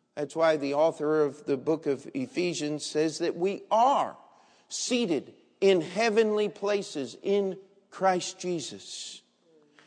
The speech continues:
As far as God is understanding and looking at things,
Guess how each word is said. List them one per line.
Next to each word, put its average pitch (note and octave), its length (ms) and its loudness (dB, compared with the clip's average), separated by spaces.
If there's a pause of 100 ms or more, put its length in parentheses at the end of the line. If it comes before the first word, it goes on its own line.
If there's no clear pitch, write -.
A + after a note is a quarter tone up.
(100)
As F3+ 200 2
far A3+ 340 6
as G#3+ 280 2
God A#3+ 440 8
is G#3+ 240 2
understanding A#3 960 2
and G3+ 200 2
looking A#3 380 6
at G3 120 2
things, G#3 360 2